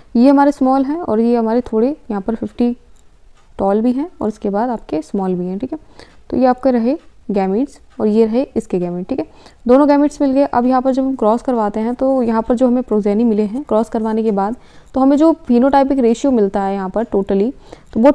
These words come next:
tall and yellow मिलेगा, ठीक है, tall and yellow, फिर tall and green मिलेगा, फिर यहाँ पर क्या मिलता है, dwarf and yellow,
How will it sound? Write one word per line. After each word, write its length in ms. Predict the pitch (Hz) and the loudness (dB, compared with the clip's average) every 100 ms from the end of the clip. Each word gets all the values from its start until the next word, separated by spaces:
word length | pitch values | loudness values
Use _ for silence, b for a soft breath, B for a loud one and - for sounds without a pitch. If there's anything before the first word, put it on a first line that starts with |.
| 294 | 6
tall 260 | 214 240 269 | 6 6 4
and 220 | 262 240 | 4 4
yellow 240 | 208 240 | 4 4
मिलेगा, 400 | 269 254 254 262 269 - - | 4 4 2 -2 -8 -16 -4
ठीक 160 | 277 277 | 0 2
है, 160 | 294 240 | 2 2
tall 300 | 220 226 247 | 4 4 4
and 120 | 247 | 4
yellow, 200 | 240 269 | 2 2
फिर 160 | 262 240 220 | 0 0 2
tall 240 | 220 240 | 4 4
and 140 | 226 | 2
green 260 | 196 214 254 | 2 4 4
मिलेगा, 400 | 254 247 247 277 | 4 4 2 -4
फिर 200 | - 240 | -4 -2
यहाँ 140 | 233 | 0
पर 140 | 214 254 | 0 -2
क्या 200 | 254 247 | 0 0
मिलता 280 | 240 233 233 | 0 0 -2
है, 160 | 285 - B B B - | -4 -8 B B B -2
dwarf 300 | 214 214 269 | 4 6 6
and 160 | 294 285 | 4 4
yellow, 300 | 285 277 | 4 4